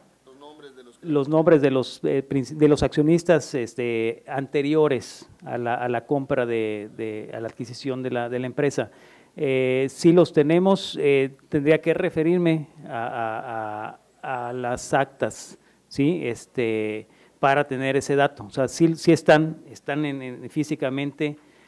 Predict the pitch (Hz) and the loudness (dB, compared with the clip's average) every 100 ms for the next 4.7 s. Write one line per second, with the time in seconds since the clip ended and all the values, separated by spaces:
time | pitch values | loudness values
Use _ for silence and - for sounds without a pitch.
0 | _ - 120 123 135 160 170 - - _ | _ -18 -16 -12 -6 -4 -4 -6 -16 _
1 | _ - 139 107 - 123 117 113 143 131 | _ -16 -12 -12 -10 -10 -8 -6 -4 -4
2 | 147 120 117 139 135 131 117 - - - | -6 -6 -6 -2 -2 -2 -4 -8 -18 -8
3 | 135 147 143 127 - 147 147 147 151 165 | -8 -6 -8 -6 -2 0 0 -2 -2 0
4 | 156 175 - 156 147 175 135 | 0 -2 -2 0 2 2 0